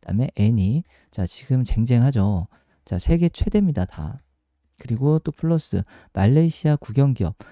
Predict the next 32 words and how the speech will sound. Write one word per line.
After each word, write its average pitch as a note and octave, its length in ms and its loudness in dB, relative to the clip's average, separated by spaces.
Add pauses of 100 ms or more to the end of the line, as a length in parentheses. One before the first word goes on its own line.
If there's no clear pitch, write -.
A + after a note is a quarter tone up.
(160)
이 F#2 180 0
페트로나스도 C3 1080 0
지금 A#2+ 640 0 (140)
관심을 A#2 600 0
굉장히 G2 260 -2
높게 G#2 200 -4
보이고 A2 300 2
있어요. - 280 -6 (260)
그래서 A2+ 140 -2
많은 C3+ 460 4
이런 G2+ 340 0
기업들이 A2 480 -2
관심을 G#2 340 -2
많이 F#2 160 2
보이고 A2+ 320 0
있다라고 G#2+ 420 0
했고, G#2+ 360 -2 (240)
그 A2+ 100 -10
가운데서 A#2 560 2
최고의, C#3+ 580 2 (240)
최조-, - 400 0
최고의 D#3 360 0
조건을 C#3 640 2
지금 A2 240 -4 (760)
하려고 D3 260 2
할 C#3+ 60 4
겁니다. G#2+ 400 -2 (340)
그래서 B2 200 -2
지금 B2+ 240 -2
사우디아라비아로 C3+ 880 0
지금 A2 180 -8
가죠. G#2 540 -4